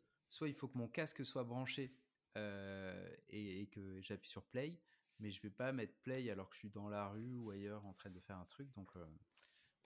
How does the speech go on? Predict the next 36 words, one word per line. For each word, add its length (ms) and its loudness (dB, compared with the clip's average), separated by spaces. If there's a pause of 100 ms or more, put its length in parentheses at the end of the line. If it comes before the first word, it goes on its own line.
donc 180 -4
non, 100 0
non, 180 2
et 100 2
j'en 220 2
envoie, 440 2
j'en 200 -4
envoie 200 -4
jamais. 300 0 (460)
Parce 100 -10
qu'au 80 -12
final, 380 0
sur 240 -2
nos 100 2
téléphones, 480 -2
sur 140 0
la 100 2
plupart 340 2
des 120 2
claviers, 500 0
je 100 -12
pense 220 -8
des 100 -6
smartphones, 520 -6 (680)
tu 140 -10
peux 180 2
aussi 280 2
dicter 580 0
au 100 4
téléphone 500 2
un 100 2
texte, 380 -2
et 120 -4
donc 220 -6
ça, 320 2
euh, 360 -2